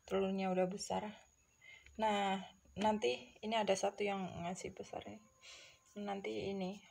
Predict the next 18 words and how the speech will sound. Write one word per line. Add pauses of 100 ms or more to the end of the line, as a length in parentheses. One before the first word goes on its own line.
(140)
harus
seperti
ini (320)
ukurannya. (400)
Ini
ukuran
pas. (160)
Seperti
ini
udah, (400)
udah
masuk
ukuran (1200)
medium
ya. (800)
Besar. (480)
Udah
bisa.